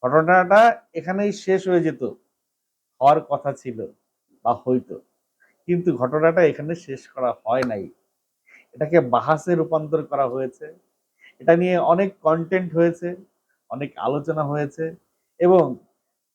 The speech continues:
আফরান নিশো একটা ফ্রি মার্কেটিং পেয়ে গেছে, একটা ব্যাপক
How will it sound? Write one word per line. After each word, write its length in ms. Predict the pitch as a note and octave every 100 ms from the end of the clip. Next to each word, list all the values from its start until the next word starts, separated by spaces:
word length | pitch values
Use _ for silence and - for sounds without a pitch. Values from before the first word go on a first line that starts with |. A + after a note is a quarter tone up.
| _ _ _ _
আফরান 380 | D3+ D#3 - G3
নিশো 260 | G3 F3+ F3+
একটা 340 | E3 - D#3+
ফ্রি 400 | - - G3 A#3
মার্কেটিং 560 | G#3 D#3+ C#3+ C3 B2+ B2
পেয়ে 240 | B2 A2+
গেছে, 320 | G#2+ G2 _ _ _ _ _ _ _ _ _ _ _
একটা 400 | A#2 - D3+ G#3 - _ _ -
ব্যাপক 560 | A2+ C3 - - C#4+